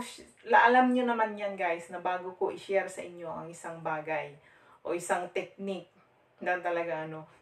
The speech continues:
talagang sinusubukan ko yan. Sinusubukan ko muna. So, ito talaga, matagal na ako dito. So,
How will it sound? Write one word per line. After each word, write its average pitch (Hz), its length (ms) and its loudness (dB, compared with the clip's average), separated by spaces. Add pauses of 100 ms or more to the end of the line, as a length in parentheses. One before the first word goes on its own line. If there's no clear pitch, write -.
talagang 180 320 0
sinusubukan 170 960 -8 (180)
ko - 60 -18
yan. 151 260 -14 (1160)
Sinusubukan 220 960 0
ko 185 80 -6
muna. 175 560 -10
So, - 160 -4
ito 233 160 -2 (160)
talaga, 196 480 2
matagal 185 400 -4
na 196 160 -4
ako 196 160 2
dito. 185 320 -6
So, 170 240 -12